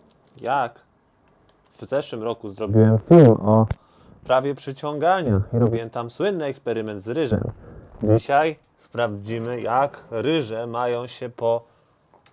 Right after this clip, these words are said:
roku tutaj bycia w samotności, wciąż z tymi napisami. Zobaczymy, czy coś się wydarzyło, jak wygląda każdy z nich. Proszę, jest obojętność, jest miłość,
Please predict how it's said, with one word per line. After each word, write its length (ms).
roku 640
tutaj 500
bycia 400
w 80
samotności, 920
wciąż 340
z 80
tymi 240
napisami. 640
Zobaczymy, 580
czy 200
coś 220
się 180
wydarzyło, 760
jak 480
wygląda 560
każdy 480
z 20
nich. 400
Proszę, 300
jest 240
obojętność, 800
jest 180
miłość, 540